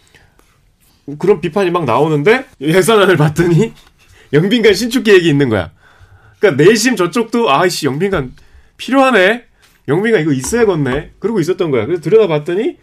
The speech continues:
영빈관 신축 예산이 팔백칠십팔억. 그래갖고 막 굉장히 논란이 됐었죠. "아니, 이거,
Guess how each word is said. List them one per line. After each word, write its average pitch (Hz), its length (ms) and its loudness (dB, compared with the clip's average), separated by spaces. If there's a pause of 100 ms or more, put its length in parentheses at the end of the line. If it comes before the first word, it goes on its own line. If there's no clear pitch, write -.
(280)
영빈관 196 400 0
신축 214 340 -8
예산이 160 320 -4
팔백칠십팔억. 269 1700 -6 (1200)
그래갖고 226 320 0
막 190 280 -8
굉장히 220 560 -2 (220)
논란이 196 380 0
됐었죠. 156 380 -6
"아니, 208 180 -4
이거, 170 220 -10